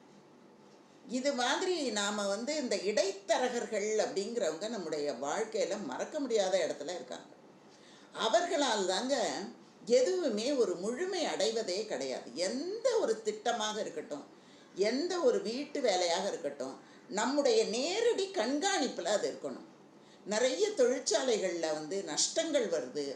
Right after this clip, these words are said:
அப்படின்னு சொல்லி நம்ம கேள்விப்படுறோம். சின்ன சின்ன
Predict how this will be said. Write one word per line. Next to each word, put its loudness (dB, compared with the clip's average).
அப்படின்னு -8
சொல்லி -6
நம்ம -8
கேள்விப்படுறோம். -10
சின்ன 0
சின்ன -2